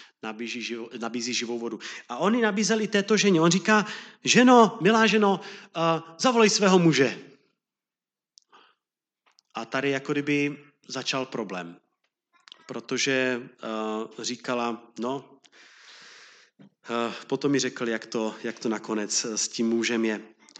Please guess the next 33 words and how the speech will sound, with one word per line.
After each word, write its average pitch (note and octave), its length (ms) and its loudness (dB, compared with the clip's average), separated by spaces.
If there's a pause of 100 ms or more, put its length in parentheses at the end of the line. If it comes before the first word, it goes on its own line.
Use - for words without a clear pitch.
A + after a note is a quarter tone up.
(160)
Protože G3+ 300 4
tahle A3+ 280 2
ta B3 160 2
žena G#3 440 4 (240)
měla A3 440 2
v - 100 -4
srdci G3 380 0
něco, G3+ 320 4
co G3 160 2
má G3 180 4
v G3 60 -2
srdci G3 280 -2
každý F3+ 380 0
z D3 60 -2
nás. - 380 -4 (1040)
Co G#3 140 4
má B3 120 8
v - 40 2
srdci G#3+ 360 4
celé A3+ 280 6
Znojmo, G3+ 420 8
celé G3+ 280 6
okolí, G3+ 360 4
co G#3 140 2
má G#3+ 120 6
v - 40 0
srdci G#3+ 260 -2
každý G#3+ 320 2
člověk. D#3 340 4
Touha A3+ 260 6
po A3 120 4
něčem A3 300 4
krásném. F#3+ 640 2